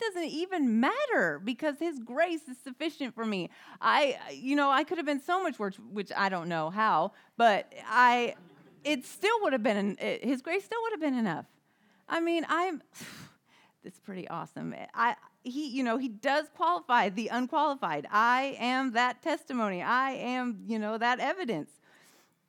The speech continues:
I may be weak. He is strong. I may fall short, but he makes up the difference every time, right? He always comes through, and he, he'll never ask us to do something and then,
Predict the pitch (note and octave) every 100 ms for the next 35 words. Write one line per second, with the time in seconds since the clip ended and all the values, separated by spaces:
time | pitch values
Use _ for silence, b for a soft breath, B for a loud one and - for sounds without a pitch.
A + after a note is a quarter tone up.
0 | _ _ - A3 A3 A3 A#3 B3 C#4 C4+
1 | - A#3+ C4 B3+ - B3 C4 A3+ G3+ A3
2 | G#3+ C#4 - G3+ C4+ - B3 C4 - A#3
3 | A#3+ B3+ G#3+ A3 B3 - A3 A#3 G#3+ F#3+
4 | C4+ A#3 C3+ - _ - G#3+ B3 C#4+ C#4
5 | B3+ C4+ C#4+ F#3 D3 F3 A#3 C4+ - b
6 | b D4 D4 C#4 D4+ E4 D#4 - D#4 D#4
7 | - E4 C4 C4 C#4+ C#4 - b b C#4
8 | C#4 B3+ B3+ C4+ C4+ - A#3 B3 A#3+ A3+
9 | G#3 A#3+ C#4+ B3 G#3 G#3+ G#3 G3+ G3+ G3+
10 | G#3 G3